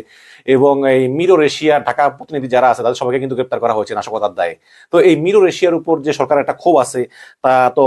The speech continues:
বলাই বাহুল্য, এবং এই মিরর এশিয়ার ওয়েবসাইট কিন্তু সরকার বাংলাদেশে ব্লক করে রেখেছে। তো আমরা একটু এই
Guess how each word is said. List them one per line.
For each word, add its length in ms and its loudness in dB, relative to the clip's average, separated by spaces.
বলাই 280 2
বাহুল্য, 280 -2
এবং 180 2
এই 80 -2
মিরর 260 -2
এশিয়ার 260 -4
ওয়েবসাইট 240 -6
কিন্তু 180 -12
সরকার 220 -4
বাংলাদেশে 300 -2
ব্লক 200 -4
করে 140 -2
রেখেছে। 260 -8
তো 100 -8
আমরা 160 0
একটু 160 -2
এই 120 4